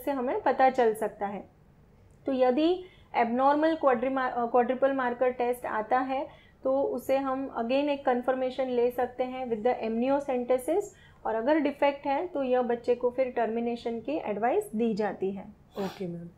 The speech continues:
Speaker 2: मैम, एक पेशेंट है जिनकी एज थर्टी एट ईयर्स है, तो, अ, कुछ लोगों की ये क्वेरी है कि क्या ह-, जैसे जैसे हमारी एज बढ़ती है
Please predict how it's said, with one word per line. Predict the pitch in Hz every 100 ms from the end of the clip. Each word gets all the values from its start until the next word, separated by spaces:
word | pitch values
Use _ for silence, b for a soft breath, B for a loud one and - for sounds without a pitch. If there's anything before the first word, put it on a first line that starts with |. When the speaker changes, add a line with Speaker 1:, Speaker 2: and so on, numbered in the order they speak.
| b b b b
Speaker 2:
मैम, | 226 311 320
एक | 320 -
पेशेंट | 226 214 294 269
है | 247 240
जिनकी | 247 240 277
एज | 294 240 240 226
थर्टी | 208 233 240
एट | 247 247
ईयर्स | 202 190 -
है, | 180 170 B B 233 -
तो, | 302 330
अ, | - 269 226 226
कुछ | 233 294 294
लोगों | 285 311
की | 339
ये | 302 262 269
क्वेरी | 277 262 247 262
है | 247
कि | 240 302
क्या | - 262 277
ह-, | 269 240
जैसे | 180 220 220 262
जैसे | 269 269 285
हमारी | 262 240 240 269 233
एज | 220 214
बढ़ती | 208 - 220
है | 220 262